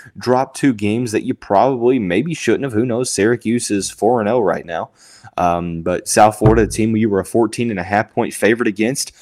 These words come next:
uh, but it was nice to see Louisville really, really handle the situation on both sides of the football, um, especially the defensive end, but putting up over forty points as well against an, against a defense that was one of the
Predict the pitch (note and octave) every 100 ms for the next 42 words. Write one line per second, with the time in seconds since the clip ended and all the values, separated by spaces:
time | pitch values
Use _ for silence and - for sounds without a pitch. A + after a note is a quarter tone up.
0 | - C#3 G#2 G2+ A2 G2+ G#2 G#2+ A2+ A#2+
1 | - A2 - G#2+ F#2+ G#2+ G#2 G2+ - _
2 | _ F#2+ F#2 A#2+ B2 A2 G2 A2+ F#2+ D#2+
3 | G#2+ G#2+ G#2+ F#2+ F2+ F#2+ - G2+ F#2 F#2+
4 | - F2 E2+ G2 G2+ - E2+ F2 F2+ -
5 | E2+ - - C3+ - B2+ B2 - _ _
6 | - F#2+ F#2 F2 E2 - F#2+ - A2+ -
7 | G2+ F2 E2+ A#2 A2 G#2+ G2+ F#2+ G2+ G2
8 | F2 F2+ - _ A#2+ G#2+ G2+ - F#2+ F#2
9 | - G2+ G2 - G2 F#2 - F2 E2+ G2
10 | G2+ F#2 F2+ F2+ F#2 - E2 - G2 -
11 | F#2 G2 G2+ - F#2+ G2+ - G2 G2 F#2+
12 | F2 - - - - G2 F#2 G2+ A2 G#2
13 | G2